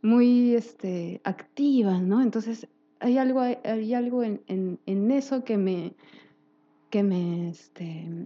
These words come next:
que me engancha, que me, que me permite imaginar, eh, eso, ¿no? La, la vida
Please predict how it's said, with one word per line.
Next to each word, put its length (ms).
que 100
me 140
engancha, 680
que 140
me, 420
que 80
me 140
permite 840
imaginar, 960
eh, 720
eso, 340
¿no? 140
La, 220
la 200
vida 800